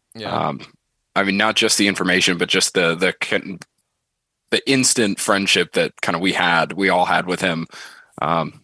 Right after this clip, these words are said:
Speaker 2: been really great. Such a knowledgeable guy, and he brought a lot to both of his episodes.
Speaker 1: Right.
Speaker 2: Um, having Gary Wayne on was a huge high point for me too.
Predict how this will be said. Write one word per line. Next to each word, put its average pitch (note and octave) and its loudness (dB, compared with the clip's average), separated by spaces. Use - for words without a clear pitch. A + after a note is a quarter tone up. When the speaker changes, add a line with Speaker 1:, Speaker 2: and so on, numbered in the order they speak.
Speaker 2:
been G2+ 0
really G2 2
great. F2 0
Such A#2+ 2
a A#2 4
knowledgeable F#2 0
guy, E2+ 2
and E2+ 0
he A#2+ 2
brought A#2 0
a F2+ 0
lot F2+ 0
to A#2 2
both B2 0
of G#2+ -2
his F2 -2
episodes. - -2
Speaker 1:
Right. E2+ -4
Speaker 2:
Um, D#2 0
having C3 0
Gary A#2 4
Wayne G#2 2
on F#2+ 4
was F2+ -4
a F2 -4
huge G2 0
high E2+ 2
point F2 -4
for F2+ -4
me E2+ -4
too. E2+ 0